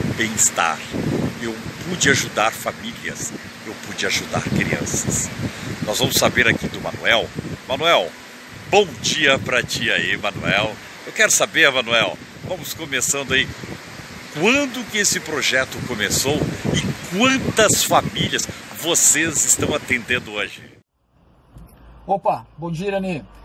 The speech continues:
Speaker 2: Ah, desculpa eu me comunicar contigo, ah, dessa maneira, mas eu tô no trabalho, né? E aí, ao mesmo tempo, também estamos fazendo coletas e, em busca de patrocínios, de apoiadores, né? Ah, esse trabalho, esse, eh, esse projeto, ele já existe há uns vinte e três,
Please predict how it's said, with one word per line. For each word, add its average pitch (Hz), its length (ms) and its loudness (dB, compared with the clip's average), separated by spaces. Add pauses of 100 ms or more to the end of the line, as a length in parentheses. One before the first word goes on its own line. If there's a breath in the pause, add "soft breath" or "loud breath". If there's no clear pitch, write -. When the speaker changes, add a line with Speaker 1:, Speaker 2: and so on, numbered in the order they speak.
(300 loud breath)
Speaker 2:
Ah, 147 240 0
desculpa 226 380 -6
eu 196 380 0 (160)
me 175 140 -6
comunicar 185 380 -2
contigo, 180 360 -6 (140)
ah, 147 220 -2 (360)
dessa 160 200 -6
maneira, 170 340 -4
mas 165 140 -4
eu 175 100 -4
tô 185 160 -4
no 190 100 0
trabalho, 175 540 2
né? 180 220 -2
E 170 80 -8
aí, 170 200 -6
ao 160 140 0
mesmo 180 240 -2
tempo, 185 240 -2
também 175 160 -4
estamos 175 300 -6
fazendo 160 340 -4
coletas 151 560 -2
e, 131 300 -10 (1080)
em 151 100 -4
busca 156 280 -4
de 147 80 -12
patrocínios, 151 600 -8 (520 loud breath)
de 151 100 -4
apoiadores, 170 640 0
né? 180 200 -2 (480 loud breath)
Ah, 196 460 4
esse 233 160 -12
trabalho, 285 500 2
esse, 240 200 -14
eh, 208 720 -6
esse 190 160 -4
projeto, 226 380 -2
ele 269 120 -4
já 247 300 6
existe 226 460 -6
há 254 80 6
uns 208 260 -4
vinte 254 220 -6
e - 20 -14
três, 226 500 -6